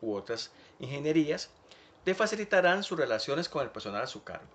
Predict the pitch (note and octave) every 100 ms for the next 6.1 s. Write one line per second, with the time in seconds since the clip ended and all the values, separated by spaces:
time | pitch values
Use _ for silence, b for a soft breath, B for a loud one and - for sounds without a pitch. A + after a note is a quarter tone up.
0 | - - B B B B - G#2+ A2+ D3+
1 | F3 C3 B2 D#3 E3 E3+ E3+ - E3+ E3
2 | F3 - F3+ F3+ G#3+ - B B B -
3 | - B2 C#3 D3+ D3+ D3 D3+ C#3+ D#3 D#3+
4 | E3+ D#3+ D#3+ F3 G3 E3+ D#3 F#3 G3 -
5 | - A#2+ A2+ A2 G#2+ - A#2 A#2 F3+ G#3